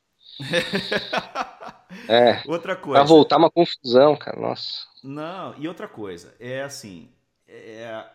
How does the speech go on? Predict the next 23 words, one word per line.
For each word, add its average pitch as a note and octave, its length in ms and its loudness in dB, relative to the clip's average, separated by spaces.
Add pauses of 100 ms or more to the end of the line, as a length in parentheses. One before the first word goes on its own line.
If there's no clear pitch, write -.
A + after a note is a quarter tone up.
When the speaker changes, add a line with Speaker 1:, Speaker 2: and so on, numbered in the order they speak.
(200)
Speaker 1:
a C3 100 -14
gente A#3 220 -14
que - 40 -20
trabalha B2+ 280 -12
com B2 60 -20
esporte, - 560 -12
né, F2 300 -18 (320)
a G#2 40 -20
gente D3 360 -14 (380)
tem D#3+ 220 -8
esse B2+ 180 -12
negócio A2 380 -12
interioriz-, G#2 500 -14
interiorizado, G2+ 880 -12 (360)
né, F#2 280 -8 (240)
desse A#2+ 260 -10
fenômeno C3+ 540 -4
que - 80 -16
tá G2+ 80 -6
acontecendo G2+ 540 -12
no F#2+ 80 -14
mundo A2+ 260 -14
inteiro, G2 500 -12